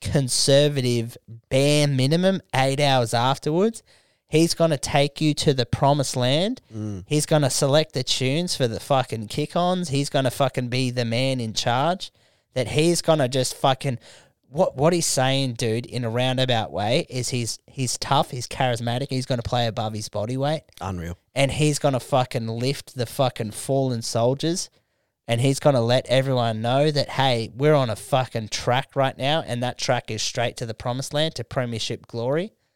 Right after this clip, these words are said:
Speaker 1: We're locking this motherfucker in, dude. The number four jersey is going to our boy Mitro, and we couldn't be happier to have you on board, mate.
Speaker 2: Welcome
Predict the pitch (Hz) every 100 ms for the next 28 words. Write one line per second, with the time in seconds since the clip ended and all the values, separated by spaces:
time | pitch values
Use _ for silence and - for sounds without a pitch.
0 | _ _ _ _ _ _ _ _ _ _
1 | - 180 190 151 - 123 113 127 120 98
2 | - 127 110 113 104 123 104 92 104 147
3 | _ _ _ _ _ _ - 160 170 208
4 | 202 175 - 180 190 147 - 151 165 151
5 | 117 95 _ _ _ - 143 - 160 170
6 | 160 - 151 151 165 143 156 156 131 135
7 | 147 - 156 147 147 - - 139 139 156
8 | - - 175 147 143 - 123 127 135 120
9 | 123 131 131 95 120 117 123 120 123 123
10 | 123 - 113 131 135 131 147 135 135